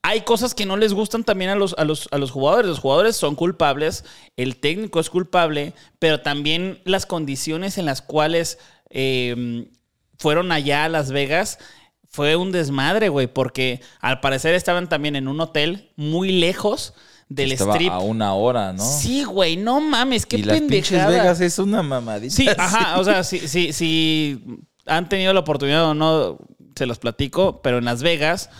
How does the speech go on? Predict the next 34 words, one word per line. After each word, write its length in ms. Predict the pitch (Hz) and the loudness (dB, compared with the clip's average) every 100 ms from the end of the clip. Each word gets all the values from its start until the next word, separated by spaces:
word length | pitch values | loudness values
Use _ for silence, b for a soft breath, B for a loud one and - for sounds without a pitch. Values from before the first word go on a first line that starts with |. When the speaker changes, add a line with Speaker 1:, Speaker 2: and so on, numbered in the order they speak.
| B B B _ _ - _ | B B B _ _ -20 _
Speaker 1:
o 100 | 135 | -2
sea, 120 | 147 | 0
Las 160 | 139 139 | 2 2
Vegas 180 | 180 | 2
es 40 | 185 | 0
una 160 | 196 185 | -2 0
ciudad 560 | 160 151 170 156 - - | 2 4 4 0 -10 -4
hecha, 380 | 175 - 147 - - | -2 -2 -6 -10 -10
o 100 | 127 | -6
sea, 260 | - 135 139 | 0 0 0
una 140 | 165 | -2
ciudad 520 | 156 147 143 165 160 - | -2 2 4 2 0 -10
nada 180 | 156 160 | -2 0
Speaker 2:
Ujú. 60 | |
Speaker 1:
más 140 | 170 165 | 0 -4
hecha 180 | 165 170 | -4 -2
para 160 | 170 | 0
las 140 | 139 139 | 0 -4
apuestas 520 | 123 147 147 190 185 | -4 -2 0 -2 -2
en 80 | 135 | -4
medio 180 | 135 156 | 0 0
del 120 | 156 | 0
desierto. 580 | 127 - 135 139 - - B B B B _ | -2 -2 -2 -2 -6 -8 B B B B _
Y, 580 | 156 156 147 143 139 139 | -2 0 0 0 -2 -4
y, 180 | 123 131 | -6 -8
güey, 460 | 123 139 156 151 131 | -4 0 0 0 -2
no 160 | 143 | -2
está 160 | 143 196 | -2 -2
tan 180 | 208 196 | -2 -2
difícil 380 | 175 151 170 | -2 -2 -2
conseguir 320 | 190 170 143 151 | 0 0 0 0
un 100 | 185 | -2
pinche 420 | - 156 160 220 | -2 0 2 0
hotel. 460 | 208 160 160 202 | 0 0 2 0